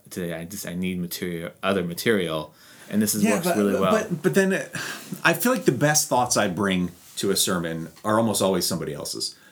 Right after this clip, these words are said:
Speaker 1: Sure.
Speaker 2: And once in a while, I'll get one of my own in there that's
Speaker 1: Oh my
Speaker 2: really good,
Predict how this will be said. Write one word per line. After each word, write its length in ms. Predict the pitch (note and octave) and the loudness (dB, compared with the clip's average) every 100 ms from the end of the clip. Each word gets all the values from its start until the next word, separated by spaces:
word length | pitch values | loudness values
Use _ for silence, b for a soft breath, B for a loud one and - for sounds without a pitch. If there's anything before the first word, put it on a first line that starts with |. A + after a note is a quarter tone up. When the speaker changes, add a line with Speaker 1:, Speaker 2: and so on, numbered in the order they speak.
| - | -8
Speaker 1:
Sure. 420 | - F#2+ E2+ E2 | 0 0 0 0
Speaker 2:
And 480 | A#2 A#2 A2+ G#2+ - | 2 2 2 0 -2
once 380 | A2+ C#3+ F3 F3 | 2 4 4 2
in 80 | |
a 40 | C#3 | 2
while, 380 | A2+ B2+ G#2 G#2+ | 2 2 2 0
I'll 160 | G#2 G2 | 0 2
get 180 | A#2+ A2 | 0 2
one 140 | A2 | 2
of 60 | G#2 | 2
my 140 | G2 | 2
own 160 | G#2+ A2+ | 2 2
in 100 | F#2+ | 2
there 160 | F2+ F2 | 2 2
that's 200 | F2 F2 | 2 0
Speaker 1:
Oh 60 | |
my 60 | F#2+ | 2
Speaker 2:
really 180 | G2+ | 2
good, 60 | F#2+ | 2